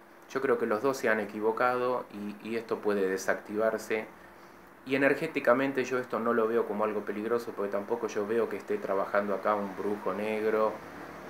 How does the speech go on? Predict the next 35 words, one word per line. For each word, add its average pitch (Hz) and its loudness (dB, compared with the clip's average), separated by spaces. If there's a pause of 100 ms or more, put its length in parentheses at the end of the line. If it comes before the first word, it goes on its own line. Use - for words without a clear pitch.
o 101 8
alguien 104 6
muy 104 0
poderoso. 90 2
Es 107 -2
simplemente 127 0
una 110 0
mujer 131 0 (680)
que 98 0
te 98 0
quiere 120 2
lastimar 107 2
donde 95 0
sabe 101 -2
que 98 -4
te 92 -4
va 90 -4
a 90 -4
doler. 87 -6 (1500)
Y 95 -12
justamente 101 -2 (120)
ella 101 -2
sabe 95 2
que 101 0
te 87 -2
va 90 -2
a 90 -2
doler 87 -2
ahí. 85 0 (720)
No 101 -2
se 104 -4
trata 90 2
de 87 -4
envidia, 87 -4
amigo. 90 -8